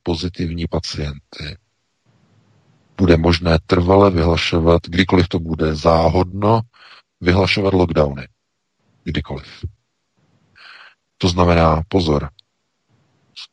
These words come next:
oni jsou velice inteligentní. Řízení na páté prioritě, takhle, jak je naplánované, je naprosto geniální. A jen velice těžko odhalitelné. Ale jinak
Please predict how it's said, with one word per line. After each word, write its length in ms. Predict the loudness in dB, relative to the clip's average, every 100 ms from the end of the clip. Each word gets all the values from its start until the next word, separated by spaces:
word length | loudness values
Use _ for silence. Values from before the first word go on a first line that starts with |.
| -2
oni 200 | 2 4
jsou 200 | 2 4
velice 360 | 4 2 0
inteligentní. 720 | -2 -2 -4 -4 -10 -14 -20 -20 _ _ _ _ _ _ _ _ _ _ -6
Řízení 720 | 0 2 2 0 0 -4 -6
na 180 | -2 -2 -2 0
páté 400 | 2 2 0 -2
prioritě, 840 | 0 2 2 -2 -6 -2 0 0 -4 -4
takhle, 360 | -4 -2 0 2
jak 100 | 2
je 60 |
naplánované, 720 | -2 -2 -2 0 -2 -4 -2
je 120 | -2 -4
naprosto 1080 | -2 -2 -2 -4 -4 -2 -4 -6 -8 -2 -2 -4 -2
geniální. 640 | 0 2 0 -2 -8 -14 -20 _ _ _ _ _ _
A 100 | -2
jen 220 | 0 0
velice 600 | 2 4 4 0 -2 -4 -4
těžko 400 | -4 -4 -4 0
odhalitelné. 720 | 0 2 0 -2 -8 -14 -18 -20 _ _ _ _ _ _ _ _ _ _
Ale 240 | -2 0 2
jinak 360 | 2 2 2